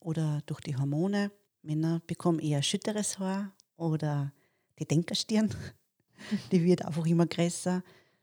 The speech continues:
die nennt man so Geheimratsecken. Die Haare sind einfach ein wichtiger Bestandteil unseres Aussehens, weil jeder will schönes und volle Haare haben.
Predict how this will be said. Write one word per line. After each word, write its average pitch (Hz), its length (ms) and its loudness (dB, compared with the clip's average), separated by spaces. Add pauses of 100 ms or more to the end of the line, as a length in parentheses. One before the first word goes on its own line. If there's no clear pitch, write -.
die 165 80 2
nennt 151 220 2
man 156 100 2
so 151 260 -2
Geheimratsecken. 131 840 -4 (840)
Die 185 120 0
Haare 170 160 0
sind 190 160 -2
einfach 156 260 -2
ein 170 80 -4
wichtiger 180 320 -6
Bestandteil 170 720 -4 (160)
unseres 165 400 -6
Aussehens, 214 580 -6 (920)
weil 160 80 -2
jeder 160 320 0
will 170 80 0
schönes 165 560 0
und 160 120 -4
volle 139 320 -4
Haare 123 200 -4
haben. 117 180 -8